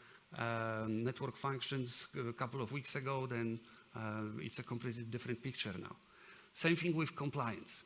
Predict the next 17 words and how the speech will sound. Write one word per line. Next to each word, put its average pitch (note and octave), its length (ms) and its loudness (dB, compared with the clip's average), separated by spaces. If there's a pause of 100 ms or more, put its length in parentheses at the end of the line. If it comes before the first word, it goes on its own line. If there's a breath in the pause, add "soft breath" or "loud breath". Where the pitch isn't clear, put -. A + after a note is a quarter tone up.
(160)
Compliance F3+ 640 4
is D3 100 -2
more E3 160 4
like D3+ 240 4
a, C3 240 4 (840 loud breath)
mm, A#2 380 0
checking F3 320 6
if D3 100 2
the C#3 80 0
network D3+ 360 2
functions D3 440 2
and B2 140 0
the B2 60 -4
platform D3 560 0
are A#2 260 6
configured C#3+ 680 2
and G#2+ 420 2